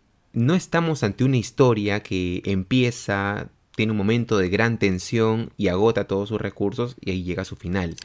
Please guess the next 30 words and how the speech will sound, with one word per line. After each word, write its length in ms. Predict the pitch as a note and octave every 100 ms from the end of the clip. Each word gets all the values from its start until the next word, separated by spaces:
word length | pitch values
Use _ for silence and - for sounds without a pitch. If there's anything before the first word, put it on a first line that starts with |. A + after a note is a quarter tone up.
| - - - -
Estamos 340 | A#2+ - D#3+ F#3+
más 100 | A#2+
bien 140 | C#3+
ante 220 | D#3+ B2
una 80 | C#3+
historia 640 | C3+ - C#3+ B2 A#2 C#2+
que 180 | - G#2+ G2+
el 160 | G#2
narrador 400 | G2 F#2 F#2 A#2
decide 320 | C#3 A2 B2 C3
terminar 560 | B2+ G2+ F#2 G2 A#2
una 240 | - B2+ A#2
vez 260 | A#2 B2+
que 140 | - B2+
considera 500 | - G#2 - F#2+ A#2
está 220 | A2+ A2+
agotado 380 | A2+ F#2+ A2+ A2
el 100 | F#2+
tema. 320 | A#2 F#2 F2 - - - -
Solo 300 | - E3+ G3
para 180 | F#3+ B2+
fumadores, 600 | - G2+ G#2+ B2+ D3 C#3+ - _ _
de 120 | G#2+
alguna 320 | G2+ G#2 D#3
forma, 380 | C3+ C#3+ C#3 C3+
es 180 | B2+ A#2
una 220 | B2+ B2+
acumulación 920 | A#2+ A2+ G#2+ F#2 F2+ E2+ F2 - D3 D3+
de 60 |
experiencias 920 | C#3 - - F#2 A2 A2 F#2+ F#2+ G2